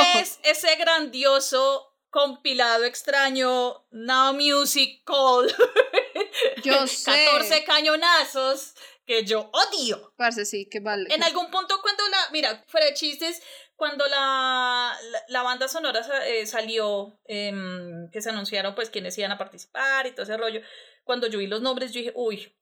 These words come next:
Speaker 1: me alcancé a preocupar un poquito, pero dije, "Bueno, aquí hay por lo
Speaker 2: Ujú.
Speaker 1: menos un tono que son los setentas, eso está bien, vamos a
Speaker 2: Sí.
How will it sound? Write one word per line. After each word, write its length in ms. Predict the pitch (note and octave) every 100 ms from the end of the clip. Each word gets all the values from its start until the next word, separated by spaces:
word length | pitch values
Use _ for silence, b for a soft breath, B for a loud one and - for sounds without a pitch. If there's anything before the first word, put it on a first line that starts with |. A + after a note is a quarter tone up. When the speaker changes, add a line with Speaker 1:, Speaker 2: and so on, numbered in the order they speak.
| B -
Speaker 1:
me 80 | C#4
alcancé 240 | D4+ D4
a 20 |
preocupar 320 | F4+ G#4+ E4+
un 80 | C4
poquito, 400 | D4 D4 F#4 A#4 C5+ B B -
pero 140 | D4
dije, 120 | D4+
"Bueno, 220 | D#4+ D#4 G#3+
aquí 180 | B3 D#4+
hay 100 | C#4+
por 140 | C#4
lo 60 | F#4+
Speaker 2:
Ujú. 40 | F#4+
Speaker 1:
menos 260 | C#4+ C4
un 260 | C#4+ C#4+ C#4+
tono 360 | C#4+ C#4+ D4+
que 200 | - C#4
son 180 | C4+ A#3
los 120 | A3
setentas, 560 | C4+ C4+ A3+ A3 C#4+ D4
eso 180 | B3+ A3
está 200 | A3 A3+
bien, 320 | A3 G#3+ B3+
vamos 240 | G#3+ G3
a 20 |
Speaker 2:
Sí. 60 | G#3+